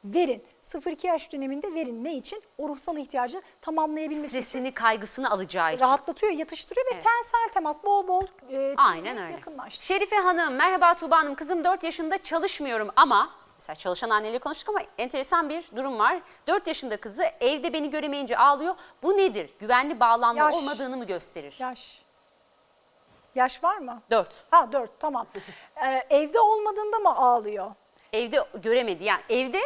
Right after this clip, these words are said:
Speaker 2: göremi-, göremediği zaman ağlıyormuş.
Speaker 1: O, o,
Speaker 2: Çalışan
Speaker 1: şimdi
Speaker 2: bir anne değil.
Speaker 1: Tamam,
Speaker 2: Ev
Speaker 1: bak
Speaker 2: hanımı.
Speaker 1: şimdi ne dedik? Ağlamanın da bir tipi var değil mi? Böyle kendini yerlerden yerlere atıp kontrolü kaybedercesine bir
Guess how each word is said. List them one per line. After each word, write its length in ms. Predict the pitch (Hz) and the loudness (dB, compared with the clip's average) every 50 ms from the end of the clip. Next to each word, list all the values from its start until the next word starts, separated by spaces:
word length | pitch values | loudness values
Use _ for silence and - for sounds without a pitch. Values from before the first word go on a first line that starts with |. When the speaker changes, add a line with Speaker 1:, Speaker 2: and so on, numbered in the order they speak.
| 571 427 | -2 -2
Speaker 2:
göremi-, 480 | 247 294 302 359 370 370 330 269 185 | -2 0 0 2 2 2 0 -2 -2
göremediği 380 | 208 277 320 403 427 339 269 294 | -2 -2 0 0 0 -2 -4 -4
zaman 160 | 285 339 427 | -6 -4 2
ağlıyormuş. 500 | 427 349 311 302 294 311 277 - 349 339 - | 4 6 6 6 4 2 -4 -4 -4 -4 -4
Speaker 1:
O, 20 | 311 - | -6 -6
o, 40 | - - | -4 -2
Speaker 2:
Çalışan 260 | 262 294 311 370 381 | -2 -2 0 2 2
Speaker 1:
şimdi 120 | 359 349 330 | 4 4 4
Speaker 2:
bir 60 | 339 | 4
anne 200 | 339 339 359 285 | 4 2 -2 -2
değil. 220 | 339 311 214 - - _ _ | -4 -4 -6 -8 -12 _ _
Speaker 1:
Tamam, 280 | - 370 440 427 277 226 | 0 2 2 2 2 2
Speaker 2:
Ev 40 | 262 | 2
Speaker 1:
bak 160 | 311 285 - | 2 2 2
Speaker 2:
hanımı. 200 | - 381 349 269 | -2 -6 -6 -6
Speaker 1:
şimdi 100 | 240 262 | -6 -6
ne 120 | 349 392 | -4 -2
dedik? 260 | 440 403 262 269 339 - - - | -2 -2 -2 -4 -8 -8 -2 2
Ağlamanın 540 | 262 240 247 254 285 302 330 392 453 440 359 | 4 4 4 4 2 -2 -4 -4 -6 -6 -6
da 100 | 320 240 | -8 -8
bir 60 | 269 | -10
tipi 300 | - - - - - 320 | -12 -14 -16 -10 -4 2
var 260 | 320 240 220 233 233 | 2 2 2 2 -2
değil 100 | 339 320 | -6 -8
mi? 120 | 240 233 247 | -6 -2 2
Böyle 200 | 302 285 294 294 | 2 2 2 0
kendini 420 | - - 311 311 311 320 311 320 | -4 -4 -4 -4 -4 -8 -8 -6
yerlerden 640 | 311 294 277 277 285 294 294 302 302 294 269 349 349 | -2 -2 0 0 0 -2 -2 0 0 0 0 -2 -2
yerlere 480 | 330 311 294 277 269 269 269 269 277 | -2 -2 -2 -2 -2 -2 -2 -2 -2
atıp 460 | - 254 - - 254 - - - _ - | -4 -6 -10 -12 -14 -14 -16 -20 _ -6
kontrolü 460 | - 285 285 269 - 311 311 302 330 | -2 -2 -2 -2 -4 -6 -8 -8 -6
kaybedercesine 920 | - - 285 285 277 262 294 277 359 523 - - 440 - - 370 349 285 | -4 0 0 0 0 0 0 0 0 0 0 -4 -4 -4 -4 -8 -8 -8
bir 120 | 302 311 | -6 -6